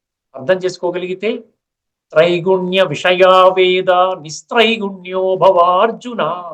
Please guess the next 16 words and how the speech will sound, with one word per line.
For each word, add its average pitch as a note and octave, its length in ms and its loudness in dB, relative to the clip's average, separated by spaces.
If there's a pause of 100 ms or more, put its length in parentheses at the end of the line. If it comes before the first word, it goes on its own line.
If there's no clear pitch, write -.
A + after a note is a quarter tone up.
(960)
నిర్ద్వంద్వో F3 1080 2
నిత్య D#3+ 420 -8
సత్వస్థో F3+ 1080 -2
నిర్యోగక్షేమ F#3 1300 -2 (340)
భవాత్మవాన్." F#3+ 1400 0 (120)
ఇది, A3 240 -18 (140)
ఇది G3 100 -20
శ్లోకము. - 520 -20 (800)
అక్కడ F#3 160 -2
ఏమంటున్నాడు? B3+ 440 2
వేదాలు C4 800 2
కేవలము B3+ 880 -2 (340)
భౌతిక C4+ 640 0
ప్రపంచములోకే A#3 1120 0
తీసుకొని A3 500 -6
వెళతాయి. G3+ 840 0